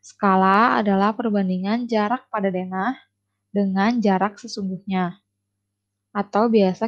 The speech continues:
kita tulis J D per J S.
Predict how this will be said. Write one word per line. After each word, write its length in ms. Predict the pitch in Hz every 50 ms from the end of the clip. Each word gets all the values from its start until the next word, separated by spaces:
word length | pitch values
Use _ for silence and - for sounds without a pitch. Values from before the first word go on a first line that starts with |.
| 214
kita 240 | - 196 196 208 202
tulis 480 | 202 - 190 185 190 220 262 269 - - _ _ _ _ _ _
J 320 | - 175 185 202 190 190 160
D 320 | 185 202 226 247 254 247
per 320 | _ _ - 254 262 269 277 277 269 254 196
J 320 | 175 196 190 - - - -
S. 320 | - - - - -